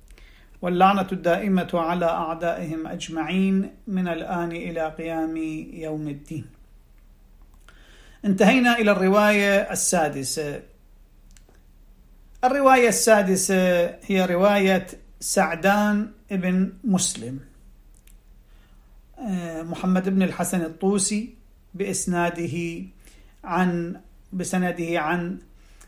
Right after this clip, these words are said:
عن محمد بن علي بن محبوب، عن العباس بن معروف، عن سعد-، عن سعدان بن مسلم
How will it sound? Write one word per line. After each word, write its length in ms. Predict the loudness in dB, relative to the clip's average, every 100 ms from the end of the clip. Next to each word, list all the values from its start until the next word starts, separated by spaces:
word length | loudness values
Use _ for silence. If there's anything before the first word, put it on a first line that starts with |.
| -18
عن 280 | -4 -2 0
محمد 460 | -2 -2 -2 -4 -2
بن 100 | -2
علي 380 | -2 -2 -4 -6
بن 220 | -6 -6
محبوب، 680 | -6 -10 0 2 2 0 -8 -20 -20 -20 -20 -20 -20 -4
عن 140 | 0
العباس 1000 | 2 2 -2 0 2 2 0 -2 -6 -10 -20 -20 -20 -6
بن 200 | -4 -2
معروف، 840 | -2 -2 0 2 2 2 -2 -10 -20 -20 -20 -20 -20 -20 -20 -18 -4
عن 160 | 0 0
سعد-، 580 | 0 -2 0 -2 -2 -10 -6
عن 380 | -2 -2 -4 -8
سعدان 600 | -4 -4 -4 -2 -2 0
بن 260 | -2 -2 -2
مسلم 680 | -4 -2 0 0 0 -2